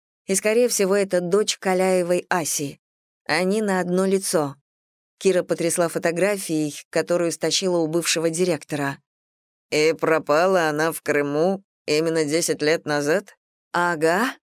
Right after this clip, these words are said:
Кира сложила руки на груди и прищурилась. «Ты думаешь, что пропажа этой девушки,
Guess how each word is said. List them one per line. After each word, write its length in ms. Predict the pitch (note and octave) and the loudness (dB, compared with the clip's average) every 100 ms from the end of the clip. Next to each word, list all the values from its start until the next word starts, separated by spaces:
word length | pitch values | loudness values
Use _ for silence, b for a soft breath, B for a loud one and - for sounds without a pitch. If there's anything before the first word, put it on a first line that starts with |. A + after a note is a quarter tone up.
| _ _ _ | _ _ _
Кира 240 | - F3+ E3 | -2 0 2
сложила 460 | E3 D#3+ D#3+ D#3+ | 0 0 2 2
руки 220 | D#3+ D#3 D#3 | 2 0 -2
на 100 | D#3 | 0
груди 480 | D#3 D#3 E3 A3+ - _ _ | 0 0 0 -2 -6 _ _
и 100 | F3+ | -2
прищурилась. 880 | F3+ F#3 - E3+ D3+ C#3+ C#3+ - - _ _ _ _ _ _ _ _ _ _ _ | 0 0 0 -2 -2 -2 -2 -4 -6 _ _ _ _ _ _ _ _ _ _ _
«Ты 220 | C3 C#3+ | -2 -2
думаешь, 540 | C#3 D3+ D#3+ E3 E3 D3+ | 2 2 2 2 2 0
что 240 | - D3+ | 0 -2
пропажа 540 | - D3 C#3+ C#3+ D#3+ | 0 -2 0 0 0
этой 260 | D3+ C#3 C#3 | -2 0 -4
девушки, 680 | C3+ D3 F3 F3+ - F3+ | 0 0 0 -2 -2 -4